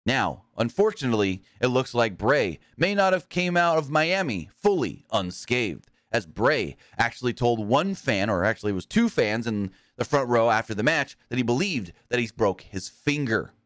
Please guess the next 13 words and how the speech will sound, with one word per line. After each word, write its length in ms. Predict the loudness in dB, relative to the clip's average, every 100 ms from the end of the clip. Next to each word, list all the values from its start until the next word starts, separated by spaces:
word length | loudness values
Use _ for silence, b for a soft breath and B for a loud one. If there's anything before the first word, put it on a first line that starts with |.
| _ _ _ _ _ _ _ _ _ _ _ _ _ -4
Basically, 320 | -4 -2 -2
Bray 320 | 2 2 4
was 360 | 4 4 2 0
signing 380 | 0 0 2
autographs 580 | 2 2 2 2 2 2
after 240 | -2 -2 -4
the 100 | 0
match, 300 | 2 0 0
going 240 | 0 2
back 300 | 0 0 -2
up 200 | -6 -4
the 120 | -4
ramp, 440 | 0 0 0 -6